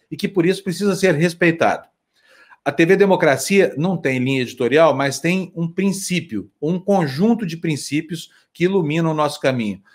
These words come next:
E o mais importante deles está prescrito nos dois códigos de ética dos jornalistas. É aquele que nos obriga a combater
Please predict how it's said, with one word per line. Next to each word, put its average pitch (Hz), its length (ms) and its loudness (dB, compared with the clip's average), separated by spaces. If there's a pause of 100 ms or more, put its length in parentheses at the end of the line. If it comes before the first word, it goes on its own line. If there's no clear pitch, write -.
(120)
E 156 80 -2
o 170 40 2
mais 196 320 2
importante 147 640 0
deles 139 280 2
está 151 220 0
prescrito 151 540 -4
nos 151 160 -2
dois 196 340 4
códigos 156 480 0
de 127 140 -2
ética 151 300 0
dos 139 160 -8
jornalistas. 123 760 -4 (280)
É 143 80 0
aquele 180 260 2
que 185 140 -2
nos 175 400 -2
obriga 185 580 2
a 127 120 -6
combater 160 640 2